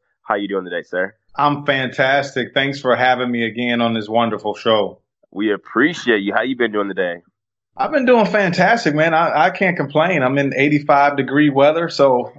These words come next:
Speaker 2: uh, the N B A <laughs> playoffs is on. I'm feeling good.
Speaker 1: And you know what? We just talked about it, but I recently just moved to Tampa. Life's good. The weather's awesome. Chicago's an amazing city. We'll always have love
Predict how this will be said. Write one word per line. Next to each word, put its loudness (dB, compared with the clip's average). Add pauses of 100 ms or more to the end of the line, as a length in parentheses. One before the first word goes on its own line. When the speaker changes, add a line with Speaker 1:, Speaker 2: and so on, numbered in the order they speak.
Speaker 2:
uh, 4
the 0
N 2
B -4
A 2
<laughs> -12
playoffs 2
is -2
on. 4
I'm 2
feeling 2
good. 2 (400)
Speaker 1:
And 2
you -2
know 4
what? 0
We -2
just -12
talked -2
about 0
it, -8
but -4
I 0
recently -8
just -12
moved -8
to -12
Tampa. 0 (400)
Life's -2
good. -2
The -8
weather's -2
awesome. 0
Chicago's -4
an -10
amazing -6
city. -10
We'll -12
always 0
have 0
love 0